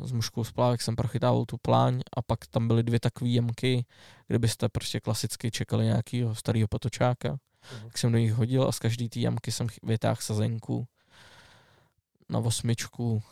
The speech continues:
Speaker 1: jednoho asi šestadvacet, druhýho pětatřicet. Pak jsem pokračoval dál, chyt jsem mrak prostě podouství, strojek, parem, tloušťů,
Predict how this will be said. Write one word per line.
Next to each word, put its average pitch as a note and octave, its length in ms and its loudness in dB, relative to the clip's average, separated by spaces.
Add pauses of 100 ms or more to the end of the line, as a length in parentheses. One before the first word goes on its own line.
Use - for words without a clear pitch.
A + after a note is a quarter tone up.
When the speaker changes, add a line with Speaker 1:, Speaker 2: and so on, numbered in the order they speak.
Speaker 1:
jednoho A#2 400 -2
asi A2 200 -2
šestadvacet, - 680 -4
druhýho A#2 280 0
pětatřicet. - 920 -4 (920)
Pak - 180 -6
jsem A#2+ 140 0
pokračoval B2 500 2
dál, C3 360 4 (520)
chyt - 240 -2
jsem A#2 300 -2 (260)
mrak A#2 260 0
prostě A#2 380 -6
podouství, A2+ 500 0
strojek, - 340 -2 (180)
parem, A2+ 400 0 (840)
tloušťů, A#2 580 0